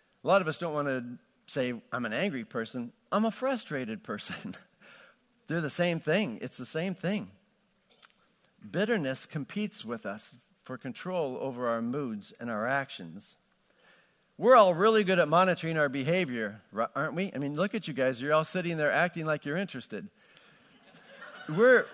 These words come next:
we're super good at monitoring our behavior, but we're not so good at monitoring our hearts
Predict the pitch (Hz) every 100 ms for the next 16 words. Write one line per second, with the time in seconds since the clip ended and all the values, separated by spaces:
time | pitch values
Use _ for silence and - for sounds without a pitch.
0 | 170 196 247 - 247 262 254 214 202 247
1 | 180 160 190 226 170 165 160 156 151 147
2 | 175 226 185 156 135 185 175 180 180 208
3 | 240 170 - - 175 165 143 156 147 131
4 | 160 180 175 147 139 135 123 _ 131 135
5 | 170 214 143 107 -